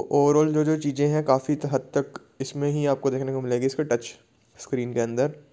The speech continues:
होम स्क्रीन जैसे कि मैंने आपको दिखाया और यहाँ पे एक ऑफ का बटन भी है, जब आप इसे दबा देंगे तो इसका डे टाइम शो करेगा और ये भी एक प्रीमियम फीचर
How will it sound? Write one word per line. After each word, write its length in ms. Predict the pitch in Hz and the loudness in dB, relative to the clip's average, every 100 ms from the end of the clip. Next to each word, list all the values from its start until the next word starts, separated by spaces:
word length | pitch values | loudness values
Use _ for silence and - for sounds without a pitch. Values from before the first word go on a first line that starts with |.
| _ _ _ _ _ _ _ _ _ _ - - | _ _ _ _ _ _ _ _ _ _ -8 0
होम 220 | 139 151 | 0 0
स्क्रीन 440 | - 139 156 160 156 - _ _ _ _ _ _ _ | -2 -2 -2 -2 -8 -16 _ _ _ _ _ _ _
जैसे 220 | 127 127 | -2 0
कि 60 | 139 | 0
मैंने 160 | 139 139 | 0 0
आपको 160 | 139 | 0
दिखाया 340 | 131 135 131 139 | 0 2 4 6
और 120 | 135 | 4
यहाँ 180 | 131 127 | 4 2
पे 140 | 131 | 2
एक 140 | 135 - | 2 2
ऑफ 200 | 123 - | 0 2
का 60 | 143 | 0
बटन 280 | 135 135 | 0 0
भी 120 | 131 131 | 0 2
है, 140 | 135 - - | 0 -4 -8
जब 160 | 123 131 | 2 4
आप 140 | 135 | 4
इसे 140 | 135 | 2
दबा 260 | 131 123 120 | 0 4 4
देंगे 260 | 127 131 135 | 4 0 0
तो 160 | 127 | 0
इसका 360 | 120 117 131 123 - - _ _ | -2 -2 -2 -2 -6 -18 _ _
डे 500 | - 123 120 123 131 131 | -18 -14 -6 0 0 2
टाइम 360 | 120 123 127 - _ _ _ _ _ _ | 0 -2 -6 -12 _ _ _ _ _ _
शो 400 | - - - 131 | -16 -16 -2 2
करेगा 380 | 135 127 123 131 131 - _ _ _ _ | 4 4 2 2 -4 -14 _ _ _ _
और 360 | - - - - - _ _ _ - | -4 -2 -2 -6 -16 _ _ _ -8
ये 140 | - 135 | -2 2
भी 120 | 151 | 2
एक 140 | 151 151 | 0 -2
प्रीमियम 320 | 131 135 147 | -2 -2 -2
फीचर 460 | 147 139 143 139 | -2 -2 0 -2